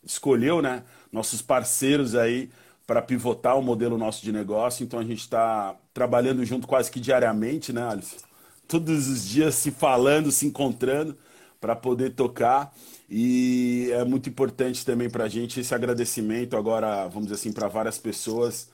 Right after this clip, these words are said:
Nós da Event Mine agradecendo vocês aí da S B mais na tua presença aí. E se apresenta aí,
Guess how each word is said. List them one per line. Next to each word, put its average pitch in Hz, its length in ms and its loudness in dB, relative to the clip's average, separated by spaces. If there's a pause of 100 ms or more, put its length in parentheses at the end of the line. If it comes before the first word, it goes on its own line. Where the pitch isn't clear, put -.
Nós 107 260 -4
da 110 120 0
Event 107 240 -4
Mine 110 240 -2
agradecendo 110 640 -2
vocês 107 520 -2
aí 104 220 -2
da 107 140 0
S 104 200 -4
B 101 140 -4
mais 104 420 -4
na 110 140 -6
tua 110 220 -8
presença 87 640 -10
aí. 85 120 -14 (420)
E 123 300 2
se 131 160 2
apresenta 165 480 0
aí, 208 340 0